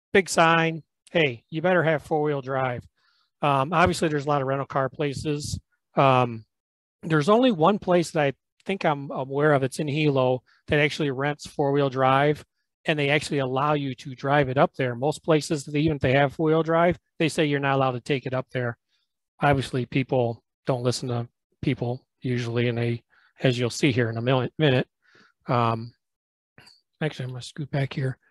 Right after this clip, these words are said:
Yeah, you can see down at the bottom, there's more examples at the bottom, two more Jeeps on their side. There's a car on its roof, another car on its roof, green Jeep on its side. Crazy.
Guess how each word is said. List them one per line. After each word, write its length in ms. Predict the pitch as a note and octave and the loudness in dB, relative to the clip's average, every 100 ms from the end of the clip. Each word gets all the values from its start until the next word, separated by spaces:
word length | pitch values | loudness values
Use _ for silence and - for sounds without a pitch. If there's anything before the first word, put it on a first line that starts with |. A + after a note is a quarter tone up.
| - | 2
Yeah, 120 | E3 | 6
you 80 | E3+ | 6
can 80 | F3 | 4
see 140 | F3+ | 4
down 200 | D3+ C#3+ | 4 4
at 80 | C#3 | 2
the 60 | C3 | 2
bottom, 360 | B2+ C3 C3 | 4 4 2
there's 160 | D3+ C#3 | 0 -2
more 280 | C3 C3+ C3 | 0 2 0
examples 440 | A#2 B2+ B2+ B2+ | 0 -2 -2 -4
at 80 | D3 | -4
the 80 | B2+ | 0
bottom, 320 | B2+ C3 C3 | 2 2 0
two 200 | - C#3 | -4 -2
more 320 | C3+ C3 B2+ _ _ _ _ | 2 2 2 _ _ _ _
Jeeps 360 | - D#3+ E3 - | -2 2 2 2
on 180 | D3 D3 | 2 2
their 140 | D3+ | -2
side. 640 | - D3+ D3 D3 D3+ D3+ - _ - | 0 2 2 2 0 -2 -10 _ -10
There's 180 | D3 | -8
a 40 | B2+ | -8
car 320 | - C3+ C3+ | -2 2 2
on 120 | B2+ | 2
its 180 | B2 - | -2 -6
roof, 540 | C3+ D3 D3+ - - _ _ - | 0 4 4 2 -8 _ _ -12
another 220 | B2+ C3 | -8 -8
car 260 | - C3+ C#3 | -2 2 2
on 140 | C#3 | 2
its 160 | C#3+ C#3+ | -2 -2
roof, 320 | C#3 C#3+ - - | -2 -2 -4 -12
green 240 | C#3 C#3 | -8 -6
Jeep 260 | C3 C#3 C#3+ | -6 -4 0
on 140 | C#3 | 0
its 180 | C3+ - | 0 -2
side. 460 | D3 C#3 C#3 C#3 C#3 _ _ _ _ _ _ _ _ _ _ _ _ _ - | -2 2 2 2 -2 _ _ _ _ _ _ _ _ _ _ _ _ _ -2
Crazy. 580 | - G3 C4+ E3 A2+ | 6 8 8 4 -2